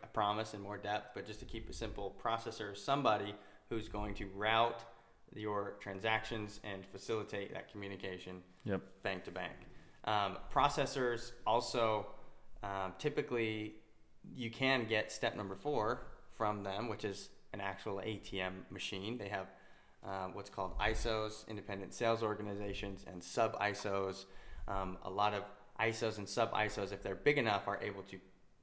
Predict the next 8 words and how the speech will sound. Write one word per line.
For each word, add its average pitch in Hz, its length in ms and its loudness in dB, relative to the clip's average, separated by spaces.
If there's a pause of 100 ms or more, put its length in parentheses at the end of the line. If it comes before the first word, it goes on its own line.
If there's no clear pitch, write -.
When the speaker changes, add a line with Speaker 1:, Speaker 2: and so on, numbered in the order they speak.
(100)
Speaker 1:
uh, 101 40 -6 (240)
work 110 340 -4
with, 101 140 -2 (320)
uh, 92 200 -6
the 92 80 -10
processor 107 680 0 (520)
to 101 540 2 (520)
help 110 340 0